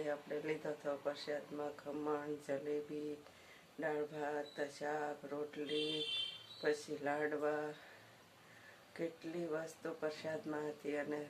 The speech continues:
કાળુ બાપુને ત્યાં બધે સમૂહ લગ્નને પણ બધે કરાવે છે, દીકરીઓને પરણાવે છે. અને હાજરા હાજર કાળુ બાપુ છે, આપણે દર્શન કર્યા હતા. અને તમે પણ બધા જાજો અને દર્શન કરજો. અને હવે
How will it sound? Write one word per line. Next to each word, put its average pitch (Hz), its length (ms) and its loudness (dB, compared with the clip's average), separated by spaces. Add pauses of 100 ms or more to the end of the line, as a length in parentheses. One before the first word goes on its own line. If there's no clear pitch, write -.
કાળુ 151 300 2
બાપુને 151 440 0
ત્યાં 143 220 2
બધે 147 300 2 (140)
સમૂહ 147 320 2
લગ્નને 151 380 0
પણ 147 200 -6
બધે 147 380 -2
કરાવે 147 440 2
છે, 147 300 -2
દીકરીઓને 147 640 -2 (100)
પરણાવે 151 540 0
છે. 151 220 0 (100)
અને 147 180 -4 (880)
હાજરા 160 400 2
હાજર 156 340 0 (100)
કાળુ 151 300 2
બાપુ 151 260 -2
છે, 143 260 -2
આપણે 147 300 0
દર્શન 139 440 0
કર્યા 143 280 0
હતા. 151 380 -2
અને 147 180 -2
તમે 143 320 -2
પણ 147 280 -4
બધા 147 360 -2
જાજો 156 380 -2
અને 151 220 -2
દર્શન 143 480 -4
કરજો. 147 440 0 (720)
અને 147 280 4
હવે 147 220 4